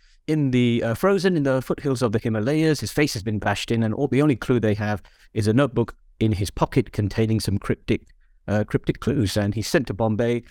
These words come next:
And as they investigate, more murders begin to happen of Europeans in the city. And so, um,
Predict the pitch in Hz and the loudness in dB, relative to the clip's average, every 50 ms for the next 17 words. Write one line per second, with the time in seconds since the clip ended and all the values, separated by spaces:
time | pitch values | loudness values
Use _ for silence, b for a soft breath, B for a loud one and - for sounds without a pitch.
0 | b b b b _ - 131 170 175 156 - 127 117 107 113 120 - - 113 123 | b b b b _ 0 0 2 2 2 0 0 0 0 0 -2 -2 -2 -2 0
1 | 117 120 117 123 156 160 139 131 127 123 113 117 110 - - 113 98 120 113 107 | 0 0 2 0 0 2 4 4 4 2 2 0 -2 -4 -6 -2 0 0 0 0
2 | - - - 120 - - 120 101 95 92 107 127 117 107 - - 123 113 110 104 | -2 -2 -4 -4 -4 -2 -2 -2 -2 0 2 2 2 2 0 0 0 0 0 0
3 | - 131 131 110 104 - - 117 - - 120 113 107 110 B B B B B B | 0 0 0 0 -2 -2 -4 -4 -2 0 -2 -2 -2 -4 B B B B B B
4 | - 101 101 101 - - - 110 104 107 107 104 107 104 - - 98 98 98 95 | -4 -2 -2 -2 -2 -2 0 2 2 2 2 2 0 -2 -2 -2 -2 0 0 0
5 | 98 98 104 | -2 -4 -6